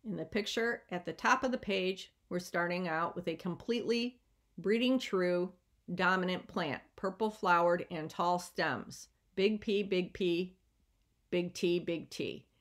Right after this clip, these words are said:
And it's going to be bred with a completely recessive parental generation plant that breeds true for the recessive traits of white flowers and short stems,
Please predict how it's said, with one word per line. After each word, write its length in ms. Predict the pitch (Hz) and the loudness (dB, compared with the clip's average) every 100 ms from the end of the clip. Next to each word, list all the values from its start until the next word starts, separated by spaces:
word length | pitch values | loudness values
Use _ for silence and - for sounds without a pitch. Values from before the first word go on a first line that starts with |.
| _ | _
And 120 | 165 | -8
it's 160 | 165 202 | -6 -4
going 260 | 214 202 208 | 0 0 0
to 120 | 214 | 0
be 140 | 226 | 0
bred 500 | 214 185 180 170 185 | 0 0 0 0 -2
with 160 | 190 175 | -4 -8
a 60 | 175 | -6
completely 760 | 175 170 202 208 233 233 226 247 | -6 -2 -2 0 0 -2 -6 -2
recessive 640 | 202 202 233 226 180 160 - - | -2 0 -2 0 -2 -4 -8 -10
parental 460 | 190 180 196 202 | -4 -2 0 -2
generation 680 | 190 180 180 170 175 175 175 | -2 -2 0 0 -2 -4 -8
plant 460 | - 160 170 - - _ _ _ _ - | -8 -6 -8 -10 -20 _ _ _ _ -4
that 280 | 214 - 180 | -4 -4 -2
breeds 460 | 185 190 185 - | 0 0 -2 -8
true 580 | - - 180 175 196 214 - | -12 -4 2 4 4 0 -4
for 120 | 190 | 0
the 120 | 202 | 2
recessive 520 | 226 233 269 262 185 | 0 2 0 0 -4
traits 500 | - - 139 - - - _ _ | -6 -6 -6 -6 -16 -20 _ _
of 220 | - 156 151 | -10 -6 0
white 240 | 185 202 | 2 2
flowers 600 | - 170 160 160 160 - _ _ _ - | 0 2 2 0 -4 -8 _ _ _ -6
and 140 | 185 | -4
short 340 | 180 214 208 - | -2 0 0 -2
stems, 560 | - 135 - - - | -6 -6 -6 -12 -20